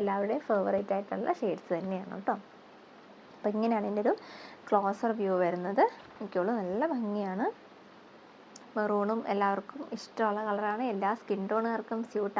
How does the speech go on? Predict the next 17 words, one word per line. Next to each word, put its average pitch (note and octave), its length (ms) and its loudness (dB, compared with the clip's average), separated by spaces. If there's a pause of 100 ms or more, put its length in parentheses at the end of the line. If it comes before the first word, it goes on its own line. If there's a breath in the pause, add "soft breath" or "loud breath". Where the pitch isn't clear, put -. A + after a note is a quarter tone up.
ആവുന്നൊരു A#3+ 460 0
കളറാണ് F3 420 -2
മെറൂൺ - 280 -6
കേട്ടോ. B3 180 0 (460 loud breath)
അപ്പോൾ C4+ 140 2 (140)
ഇങ്ങനെയാണ്, G#3 460 2 (360)
ആ, - 20 2 (380)
ഇതിൻ്റെ F#3 320 -2
ഒരു, A#3+ 120 2 (560 loud breath)
ആ, E3+ 40 0 (500)
ഫുൾ C#4 200 8 (580)
ലുക്ക് F3+ 300 -2
വരുന്നത് E3+ 340 0
കേട്ടോ. F3+ 180 2 (600)
ത്രീ G#3 120 4 (100)
ഫോർത്ത് A3 360 2 (200)
സ്ലീവാണ് G3 480 2